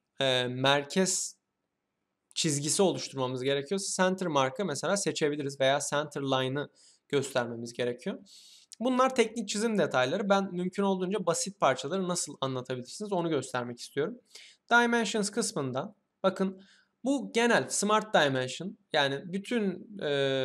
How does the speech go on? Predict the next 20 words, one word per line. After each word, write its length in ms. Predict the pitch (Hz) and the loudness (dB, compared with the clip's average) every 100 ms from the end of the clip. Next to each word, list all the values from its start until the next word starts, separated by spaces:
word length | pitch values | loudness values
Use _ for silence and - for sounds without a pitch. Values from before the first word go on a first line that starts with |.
| 131 127 143 - | 0 -2 -4 2
boyutlandırmaları 920 | 156 196 185 156 143 131 139 208 202 | 8 8 8 2 2 0 -4 -2 0
buradan 260 | 185 147 180 | 0 0 -2
yapabilirsiniz. 720 | 185 180 175 - - 185 - _ _ _ - | 0 0 -2 -8 -12 -14 -18 _ _ _ 0
Ama 420 | 247 226 277 - _ _ _ _ _ _ _ - - | 2 2 -2 -16 _ _ _ _ _ _ _ -16 -12
lineer 480 | 131 120 123 143 240 | -10 -4 0 4 6
olarak 380 | 240 151 131 - | 6 6 4 -2
bir 40 | |
şey 160 | - 127 | -6 -6
çizmek 320 | - 127 123 | -6 -8 -8
isterseniz 520 | - 175 175 175 233 - | -2 0 0 -4 -10 -2
burayı 220 | 214 139 | 2 4
da 100 | 185 | 2
kullanabilirsiniz. 800 | 185 147 135 185 151 - 190 - _ _ - _ | -4 -4 -2 0 -2 -6 -14 -18 _ _ -20 _
Ben 140 | 214 220 | 0 0
şimdi 240 | 202 190 | 0 0
genel 360 | 196 196 202 190 | 4 4 4 4
dedim. 300 | 135 131 - _ _ _ _ _ _ - - | 0 -4 -8 _ _ _ _ _ _ -14 0
Örneğin 640 | 226 208 143 156 - _ _ | 2 4 2 -2 -10 _ _
şunun 480 | - 214 165 139 - _ | -6 -2 -2 -2 -8 _
üst 220 | 208 196 | -6 -6